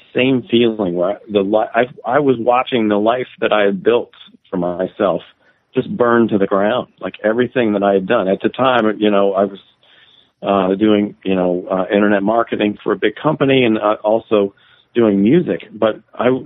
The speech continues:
you know, I was not doing, I, di-, I had built a recording studio in my basement and was not using it at all for almost a five-year period of time. And, you know, those who know me and love me were like, "What are you doing? You're not doing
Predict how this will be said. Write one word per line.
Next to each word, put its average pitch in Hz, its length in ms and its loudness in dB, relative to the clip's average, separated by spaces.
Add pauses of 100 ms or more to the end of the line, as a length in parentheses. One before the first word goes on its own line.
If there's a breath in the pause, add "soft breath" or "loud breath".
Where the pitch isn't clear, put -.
(140)
you 131 240 0
know, 95 260 -2
I 110 80 0
was 120 240 2
not 123 400 2
doing, 117 460 2
I, 113 80 2
di-, 110 260 0
I 117 60 0
had 107 160 0
built 127 200 2
a 123 60 0
recording 113 480 -2
studio 110 300 -2
in 101 60 -2
my 101 120 -2
basement 98 480 -4
and 95 300 -2
was 104 160 2
not 110 320 0 (260)
using 107 400 0
it 90 60 0
at 90 120 0
all 117 300 4
for 92 100 0
almost 98 320 0
a 101 60 -2
five-year 92 480 0
period 85 400 -4
of - 20 -20
time. 101 360 -2 (720 loud breath)
And, 92 380 0
you 104 100 2
know, 85 80 2
those 98 340 2
who 101 80 0 (220)
know 101 300 2
me 98 80 2
and 90 120 0
love 123 200 2
me 98 160 0
were 92 140 0
like, 85 160 -2
"What 90 360 -8
are 139 80 -8
you 101 220 -2
doing? 104 320 -4
You're 101 100 -2
not 131 260 -4
doing 95 300 0